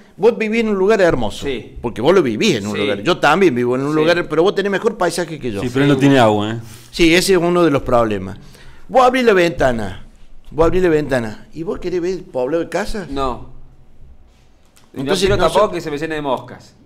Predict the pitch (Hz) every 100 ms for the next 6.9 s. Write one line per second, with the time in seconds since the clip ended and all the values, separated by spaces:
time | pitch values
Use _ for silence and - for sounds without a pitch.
0 | - 151 214 480 466 165 127 190 190 -
1 | 170 175 135 175 175 180 277 359 302 202
2 | 170 175 233 415 370 220 180 170 170 147
3 | 151 143 - 127 107 107 - _ _ _
4 | _ 175 233 185 254 247 359 349 180 147
5 | 135 139 135 127 135 131 127 120 120 120
6 | 117 110 - 110 185 226 247 165 131